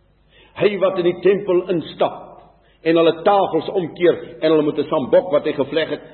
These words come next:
uitslaan by die tempel. Dit is die man.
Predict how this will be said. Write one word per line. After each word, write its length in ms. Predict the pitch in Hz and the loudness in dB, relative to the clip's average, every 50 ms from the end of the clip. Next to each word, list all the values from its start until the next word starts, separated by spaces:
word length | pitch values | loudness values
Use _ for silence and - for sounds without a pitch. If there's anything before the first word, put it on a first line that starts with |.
| - - | -6 -2
uitslaan 560 | - 170 - - - - 185 175 165 160 147 | -2 -2 -2 -2 -4 -4 -2 0 0 0 0
by 100 | 135 147 | 0 0
die 140 | 151 143 139 | 0 0 0
tempel. 420 | - 160 151 135 - - 104 82 73 - - - - - _ _ _ _ _ _ _ _ _ _ _ _ _ _ _ _ _ _ _ _ _ _ _ _ _ _ _ _ _ _ _ _ _ _ _ _ - | 0 0 0 0 0 -2 -4 -4 -4 -8 -14 -20 -20 -20 _ _ _ _ _ _ _ _ _ _ _ _ _ _ _ _ _ _ _ _ _ _ _ _ _ _ _ _ _ _ _ _ _ _ _ _ -4
Dit 160 | 185 185 - | -4 -2 -2
is 100 | 175 - - | -4 -2 -2
die 120 | 160 156 | 0 2
man. 200 | 185 190 147 107 | 2 2 2 0